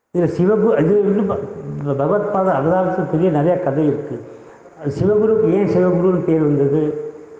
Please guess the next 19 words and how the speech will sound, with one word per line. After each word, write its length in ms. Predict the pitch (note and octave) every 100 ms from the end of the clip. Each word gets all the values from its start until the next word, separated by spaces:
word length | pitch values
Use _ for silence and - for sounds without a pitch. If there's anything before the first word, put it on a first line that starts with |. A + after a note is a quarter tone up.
| - - -
ஆரியாம்பாளுக்கு 840 | B2 E3+ F#3+ F3+ D#3+ E3 D#3+ D3+
ஏன் 100 | C#3+
ஆரியாம்பாள்னு 680 | D3+ D3+ D#3+ D#3 D3 D3+ D3
பேர் 120 | C#3+
வந்தது, 320 | C#3+ D3 D3
அதுக்கெல்லாம் 340 | D3+ D#3+ E3+ -
பெரிய 220 | D#3 D#3+
கதை 260 | D3+ C3+ C#3+
இருக்கு. 320 | C#3 - B2+ - - -
In 60 | F3
fact, 80 | E3+
ஆரியாங்கிறது 1300 | - B2+ D3+ F3+ G3+ G3 F3+ F3+ F#3+ G#3 - - -
காமாட்சி, 840 | C#3+ E3+ F#3+ D#3 - F#3+ F3 D#3+ - - - - -
காஞ்சிபுரம், 640 | D#3 F3+ F3 F3 D#3 -
காஞ்சி, 400 | D#3 E3+ F3 F3+ - - D#3 C#3
காஞ்சிபுரத்தில் 580 | D#3 F3+ F3 E3 D3 C#3+
காமாட்சியோட 460 | D3+ E3 - D#3 -
பேர் 160 | F3 F3+
ஆரியா. 420 | C3+ C3 B2+ A2